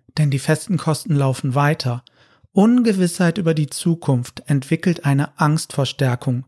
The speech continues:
und die ist für viele Menschen aktuell real spürbar. Dabei geht es vor allem um Verlust von wirtschaftlicher Existenz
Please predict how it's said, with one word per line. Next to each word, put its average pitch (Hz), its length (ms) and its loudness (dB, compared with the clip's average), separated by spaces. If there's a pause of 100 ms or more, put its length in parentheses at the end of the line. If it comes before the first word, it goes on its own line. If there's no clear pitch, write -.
(360)
und 160 180 2
die 190 120 2
ist - 180 -4
für 165 140 -4
viele 220 420 0
Menschen 165 420 2
aktuell 160 680 -2 (160)
real 139 560 2
spürbar. 135 720 -2 (400)
Dabei 165 200 2
geht 180 160 2
es 180 100 -2
vor - 240 -4
allem 196 300 4
um 165 200 2
Verlust 160 520 0
von 143 260 -2
wirtschaftlicher 175 640 -2
Existenz 147 800 -2